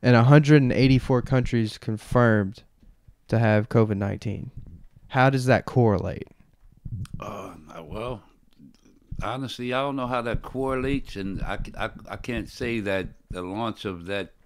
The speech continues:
Speaker 2: technology causes corona, because
Speaker 1: Yeah.
Speaker 2: corona is actually a virus
Speaker 1: Yeah.
Speaker 2: all by itself. But would, would that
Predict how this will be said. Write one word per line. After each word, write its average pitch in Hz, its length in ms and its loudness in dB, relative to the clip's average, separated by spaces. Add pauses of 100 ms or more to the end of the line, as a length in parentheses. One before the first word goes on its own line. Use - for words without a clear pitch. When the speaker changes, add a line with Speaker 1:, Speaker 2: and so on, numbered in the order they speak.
(120)
Speaker 2:
technology 92 1000 -6
causes 131 640 -2
corona, 135 520 -6
because 98 280 -4
Speaker 1:
Yeah. 117 220 6
Speaker 2:
corona 123 280 0
is 107 260 -2
actually 90 600 -6 (240)
a 90 120 -10
virus 85 540 -4
Speaker 1:
Yeah. 123 360 6
Speaker 2:
all 110 340 0
by 110 240 -2
itself. 98 480 -6 (540)
But 95 120 -2
would, 107 340 -2
would 107 220 -4
that 117 300 0